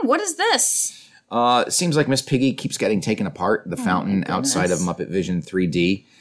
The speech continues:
Speaker 2: Um, and it's pretty sad because, you know, the famous rolling <laughs> bushes, uh, have been placed in front of it.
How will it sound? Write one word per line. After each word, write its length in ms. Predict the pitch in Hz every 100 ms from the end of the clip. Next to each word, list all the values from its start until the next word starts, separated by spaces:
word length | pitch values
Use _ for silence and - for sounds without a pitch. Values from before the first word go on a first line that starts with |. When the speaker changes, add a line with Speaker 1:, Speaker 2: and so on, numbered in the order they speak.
| - - -
Speaker 2:
Um, 220 | 85 85
and 120 | 107
it's 100 | 104
pretty 220 | - 131 123
sad 440 | - 104 107 107
because, 420 | 101 98 92 - -
you 160 | 90
know, 160 | 92 90
the 160 | 90
famous 520 | 85 - 104 110 - -
rolling 560 | 98 110 120 107 107
<laughs> 20 |
bushes, 600 | 110 117 - 90 92 - - - - _
uh, 220 | 82 85
have 220 | - 104 98
been 160 | 92
placed 380 | - 101 107 -
in 80 | 98
front 280 | - 104 101
of 100 | 87
it. 240 | 82